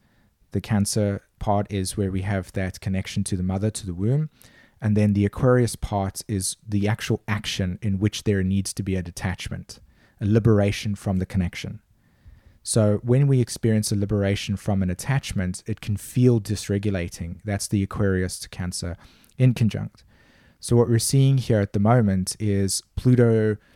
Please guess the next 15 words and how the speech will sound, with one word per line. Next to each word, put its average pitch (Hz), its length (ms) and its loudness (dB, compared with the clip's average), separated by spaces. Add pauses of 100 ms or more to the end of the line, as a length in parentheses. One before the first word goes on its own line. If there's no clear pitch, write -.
(500)
in 110 100 0
Capricorn, 107 580 0
Jupiter, 104 560 0
et 95 80 -6
cetera, 101 480 -4
is 104 140 -2
exposing 123 880 2
to - 180 -6
us 87 320 -8
all 131 600 6
of 104 500 -2 (480)
the 107 120 2
attachments 113 680 -4
we 101 80 -2
have 95 500 -6